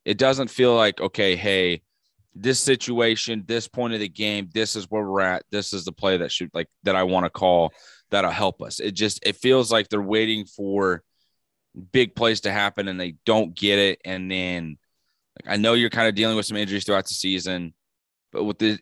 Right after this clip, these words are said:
the much talent that's on that offense, the offensive line, Dak Prescott, Ezekiel Elliott, Tony Pollard, uh, Pollard, excuse me, all the receivers, they're just not that. It, it just feel like they get in moments and it's, they're just not as well as,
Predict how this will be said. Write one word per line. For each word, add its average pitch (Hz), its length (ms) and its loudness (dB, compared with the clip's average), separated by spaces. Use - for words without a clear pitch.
the 117 160 2
much 127 340 2
talent 123 340 -2
that's 104 160 -4
on 107 120 -2
that 98 120 0
offense, 90 500 -4
the 92 180 0
offensive 98 360 -4
line, 87 540 -2
Dak 98 280 0
Prescott, 90 480 -4
Ezekiel 95 400 0
Elliott, 90 400 0
Tony 104 240 -2
Pollard, 90 340 -6
uh, 80 140 -6
Pollard, 104 340 2
excuse 85 380 -6
me, 76 240 -12
all 117 220 4
the 117 100 6
receivers, 98 840 0
they're 104 180 2
just 110 280 -2
not 104 560 2
that. 101 400 0
It, 110 140 -12
it 135 220 0
just 135 160 -4
feel 156 100 2
like 147 120 0
they 139 100 2
get 127 260 -4
in 131 80 -6
moments 127 400 0
and 110 100 -6
it's, 104 140 -12
they're 110 160 -2
just 107 220 -2
not 113 320 2
as 104 180 0
well 107 300 2
as, 104 100 0